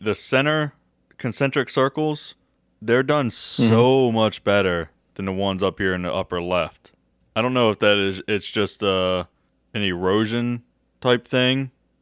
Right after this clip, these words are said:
Speaker 1: but it seems like
Speaker 2: Oh,
Speaker 1: these
Speaker 2: yeah.
Speaker 1: in the center here are so much more precise than this fucking little three-year-old who did this one up in the top left.
Speaker 2: <laughs>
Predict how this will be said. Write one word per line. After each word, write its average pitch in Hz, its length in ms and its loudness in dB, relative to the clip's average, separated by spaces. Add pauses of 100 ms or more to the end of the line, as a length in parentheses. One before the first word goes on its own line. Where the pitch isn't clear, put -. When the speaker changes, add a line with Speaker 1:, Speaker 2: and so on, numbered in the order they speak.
(120)
Speaker 1:
but 107 120 -2
it 104 80 -2
seems 131 380 -4
like 98 220 4
Speaker 2:
Oh, 92 140 -6
Speaker 1:
these 107 180 2
Speaker 2:
yeah. 107 160 0
Speaker 1:
in 101 80 -6
the 92 80 -6
center 110 400 -2
here 90 300 0
are 87 40 -6
so 123 400 -2
much 117 300 -2 (420)
more 95 300 -4
precise - 1120 -2 (560)
than 95 240 -4
this 92 240 -6
fucking 90 600 -2
little 95 240 -2
three-year-old 92 720 -4
who 90 120 -6
did 92 200 -4
this 95 200 -6
one 92 180 -4
up 90 220 -4
in 90 100 -8
the 85 60 -12
top 87 320 -4
left. 90 480 -2
Speaker 2:
<laughs> 135 60 4